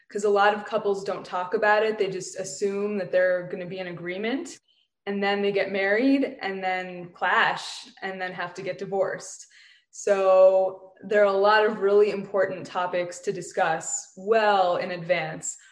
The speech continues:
as early as possible, actually, in dating. And that's why this pandemic is helpful in a way, because you can figure out if you're gonna be in agreement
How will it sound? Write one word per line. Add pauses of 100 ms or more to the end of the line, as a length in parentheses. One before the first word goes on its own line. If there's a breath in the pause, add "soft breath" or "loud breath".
(320 soft breath)
as
early
as
possible,
actually,
in
dating. (300 loud breath)
And
that's
why (400)
this
pandemic
is
helpful
in
a
way,
because
you
can
figure
out
if
you're
gonna
be
in
agreement